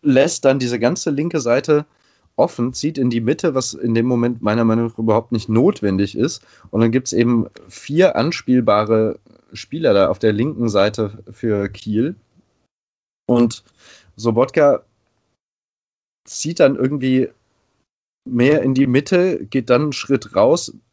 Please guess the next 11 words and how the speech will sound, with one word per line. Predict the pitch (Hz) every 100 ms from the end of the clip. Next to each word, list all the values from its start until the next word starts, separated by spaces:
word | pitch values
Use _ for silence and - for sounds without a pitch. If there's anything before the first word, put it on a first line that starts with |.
| _ _
sorgt | 107 120 117
dann | 131
dafür, | 107 104 - 113 156 190 _ _ _ _ _ _
dass | - 110 - -
Clara | - 113 127 160 156
eben | 139 135
aus | 113 113
der | 117
Innenverteidigung | 175 143 131 117 117 117 110 95
raus | 123 196 -
muss. | 98 165 - -